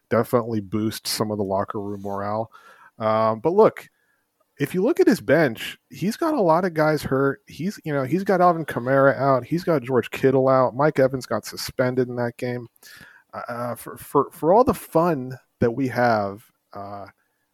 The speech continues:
I think when he gets a healthy roster, he's, he's gonna be, uh, as, as long as he sets the lineup correctly each week, I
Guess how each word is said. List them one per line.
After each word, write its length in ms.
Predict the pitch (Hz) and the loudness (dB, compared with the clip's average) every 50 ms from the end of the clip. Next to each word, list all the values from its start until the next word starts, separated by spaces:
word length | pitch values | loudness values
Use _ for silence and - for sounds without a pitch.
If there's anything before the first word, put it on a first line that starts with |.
| _ _ _ _ _ _ _ _ _ _ _ - _ | _ _ _ _ _ _ _ _ _ _ _ -20 _
I 80 | - 170 | -2 -2
think 240 | - - 392 - 415 | -2 -2 -2 -6 -8
when 100 | 277 185 | -10 -10
he 140 | 175 233 | -12 -12
gets 280 | 220 208 208 196 - - | -10 -10 -10 -10 -8 -12
a 60 | 143 | -12
healthy 400 | - - 135 131 139 - - 123 | -10 -8 -8 -8 -8 -10 -12 -12
roster, 580 | 101 98 104 110 113 117 - - - 95 87 90 | -12 -10 -10 -10 -4 -4 -4 -4 -4 -8 -14 -16
he's, 360 | - - 131 175 190 185 - | -16 -16 -14 -14 -14 -16 -18
he's 360 | - 139 131 151 180 196 208 | -20 -20 -18 -16 -16 -16 -14
gonna 240 | 208 208 208 208 208 | -12 -10 -8 -6 -8
be, 460 | 190 185 180 185 180 180 180 180 175 | -8 -8 -10 -8 -8 -8 -6 -4 -2
uh, 280 | 170 165 165 165 165 - - | 0 2 4 4 4 4 2
as, 140 | 131 127 - _ _ - | 0 -2 -2 _ _ -8
as 80 | 127 | -4
long 200 | 139 147 185 202 | 0 0 0 0
as 120 | 214 190 - | 0 -4 -4
he 100 | - 175 | -8 -10
sets 400 | - - - 170 165 - - - | -10 -6 -4 -4 -4 -4 -6 -10
the 80 | 165 | -8
lineup 440 | 143 131 139 135 156 160 165 160 - | -6 -4 -4 -4 -2 -4 -6 -8 -8
correctly 460 | - - 170 165 165 - 180 180 175 | -10 -8 -6 -6 -6 -8 -10 -12 -12
each 220 | 175 175 - - - | -12 -14 -14 -10 -8
week, 200 | 175 170 165 156 | -8 -8 -6 -6
I 120 | 147 170 | -8 -2